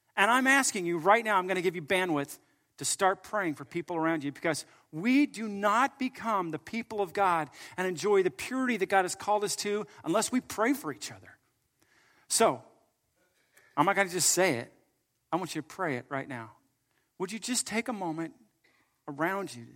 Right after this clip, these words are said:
maybe just one person, look across or up in the balcony or wherever it might be, and have that person in mind,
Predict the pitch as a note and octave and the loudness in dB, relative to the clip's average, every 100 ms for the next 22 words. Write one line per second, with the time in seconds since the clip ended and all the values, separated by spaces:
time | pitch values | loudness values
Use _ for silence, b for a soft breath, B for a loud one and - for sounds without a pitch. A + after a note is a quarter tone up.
0 | _ _ - A3 G#3+ F#3+ - D3+ G#3+ A3 | _ _ -8 -6 -6 -8 -8 -8 -10 -8
1 | A3+ G3 - C#3+ F#3 - - G#3+ G3+ F#3 | -6 -4 -4 -6 -8 -10 -14 -4 -2 -2
2 | - - b b b - F#3 F#3+ F3 E3 | -6 -12 b b b -4 -4 -2 -6 2
3 | F#3 F#3 D3+ D3+ F3 E3 E3 D3+ D#3 C3+ | 4 4 -2 -4 -6 -6 -6 -2 0 0
4 | C#3+ E3+ F#3+ F#3 F3 F3+ D#3 D#3+ D3+ D3 | -4 -6 -2 -2 -2 -6 -8 -6 -6 -4
5 | C#3+ | -4